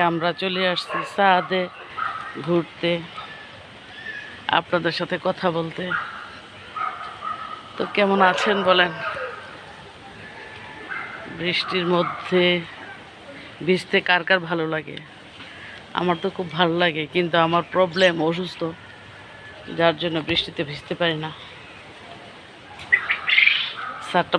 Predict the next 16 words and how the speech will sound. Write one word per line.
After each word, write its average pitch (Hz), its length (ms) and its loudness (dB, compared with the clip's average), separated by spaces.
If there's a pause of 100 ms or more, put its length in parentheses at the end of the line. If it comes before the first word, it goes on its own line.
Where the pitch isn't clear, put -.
পরিষ্কার 196 420 4
করা 175 200 4 (100)
উচিত 170 240 -2 (140)
ভালোভাবে। 156 480 2 (140)
অনেক 208 240 4 (120)
গাছ, 143 200 -4 (1200)
অনেক 202 280 6
গাছ 185 220 6
আছে 165 200 -2 (100)
ছাদে, 151 280 -2 (1500)
অনেক 202 240 2 (100)
কিছু - 260 -6
আছে। - 220 -8 (960)
একটা 185 200 6 (100)
জিনিস 202 200 10 (100)
দেখবেন 202 380 10